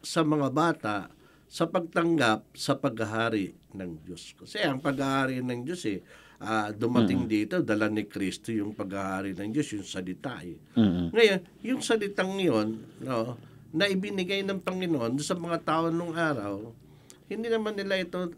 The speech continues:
Speaker 1: natanggap eh, yung salita ng Diyos eh.
Speaker 2: Mm.
Speaker 1: Bakit? Kasi sabihin na natin, ano, na ang salita ng Diyos,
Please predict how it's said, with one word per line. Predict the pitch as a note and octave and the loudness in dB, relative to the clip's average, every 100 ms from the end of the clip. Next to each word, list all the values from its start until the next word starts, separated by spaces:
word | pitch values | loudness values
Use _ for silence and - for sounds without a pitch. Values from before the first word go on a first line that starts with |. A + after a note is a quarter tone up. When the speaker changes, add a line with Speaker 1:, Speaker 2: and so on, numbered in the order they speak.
| D3+ | -4
Speaker 1:
natanggap | F#3 F#3 D#3+ D#3 G3+ - | -4 0 2 2 -2 -4
eh, | F#2 F2+ - C#3 | -6 -6 -14 -6
yung | D3+ D3+ | -6 -2
salita | C#3+ C#3 - A#2 | -4 -4 -4 -6
ng | G#2 G2 - | -6 -8 -6
Diyos | A2 | 4
eh. | G#2+ | 4
Speaker 2:
Mm. | F#2 F2+ F2+ - - - - - - - - - - | 4 -2 -6 -10 -20 -20 -20 -20 -20 -20 -20 -18 -2
Speaker 1:
Bakit? | D#3 F3 B2 A2+ - - | -2 0 2 2 0 -12
Kasi | F#3 - G3 - - - - - _ - | -10 -6 -6 -6 -10 -20 -20 -20 _ -16
sabihin | - E3+ F3+ F3 E3+ | -4 -2 0 2 2
na | D#3 C#3+ | 2 2
natin, | B2+ D3+ A#2 | 2 0 0
ano, | G2 F#2 A2+ - A2+ | -4 -8 -8 -10 -10
na | G#2+ G#2+ F#2+ - | -6 -6 -8 -10
ang | A2+ A2 A2 | -6 -6 -4
salita | B2+ B2 A#2+ A2 | -4 -4 -2 -2
ng | A2+ A#2 | -2 -6
Diyos, | F#2+ F2 - - | -8 -10 -12 -20